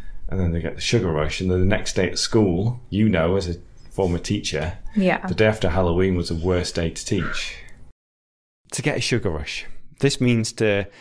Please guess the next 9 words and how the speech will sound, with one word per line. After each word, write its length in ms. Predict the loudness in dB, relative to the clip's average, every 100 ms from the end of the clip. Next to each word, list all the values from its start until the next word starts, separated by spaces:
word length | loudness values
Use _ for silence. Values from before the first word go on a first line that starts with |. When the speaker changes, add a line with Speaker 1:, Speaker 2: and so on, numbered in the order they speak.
| -16
Speaker 1:
to 120 | -8 -2
get 200 | -2 -2
that 160 | -2 0
uncontrollable 1000 | 0 0 -4 -2 2 4 2 0 -4 -2
energy 680 | 0 2 0 -2 -6 -6 -10 -16 -20 -20 _ -20 -20 -8
after 300 | -8 -6 -4
eating 200 | -2 -2
too 260 | -2 0 2
much 500 | 0 -4 -10 -14